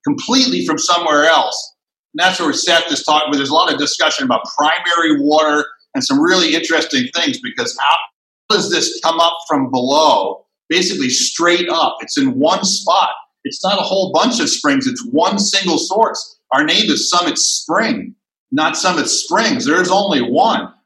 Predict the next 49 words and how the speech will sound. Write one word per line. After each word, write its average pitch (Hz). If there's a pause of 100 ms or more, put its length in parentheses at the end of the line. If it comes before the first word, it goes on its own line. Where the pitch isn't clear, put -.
(140)
where 127
a 135
lot 190
of 170
spring 156
sources 156
are 135
spread 170
out 165
in 139
a 135
whole 156
lowland 156
area. 151
Sometimes 156
they 139
feed 165
lakes 156
and 117
rivers, 156
you 143
know. 147 (800)
But 120
this 196
is 156
a 135
very 196
rare 185
geologic 170
phenomenon, 143
and 143
that's 170
why 160
you 156
don't 160
see 170 (200)
examples 160
of 147
this 151
in 143
the 143
United 147
States 160
or 156
even 175
the 139
world. 180
It's -
a 110